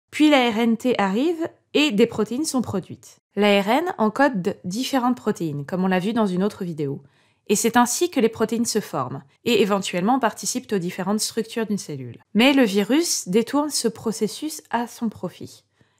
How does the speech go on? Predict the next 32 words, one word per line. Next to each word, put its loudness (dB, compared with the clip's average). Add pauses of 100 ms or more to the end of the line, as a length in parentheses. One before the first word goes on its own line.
(140)
Il -2
prend 6
le 4
contrôle 2
de 2
ce -6
mécanisme, -4 (300)
et -6
cet 0
A 0
R -6
N -2
va 0
essentiellement 0
faire -2 (120)
ce -6
que -4
l'A 2
R -4
N 0
de 2
la -2
cellule -4
aurait -2
fait, -16 (440)
en 2
commençant 2
par 0
exprimer -4
ses -8
propres -4
protéines. -10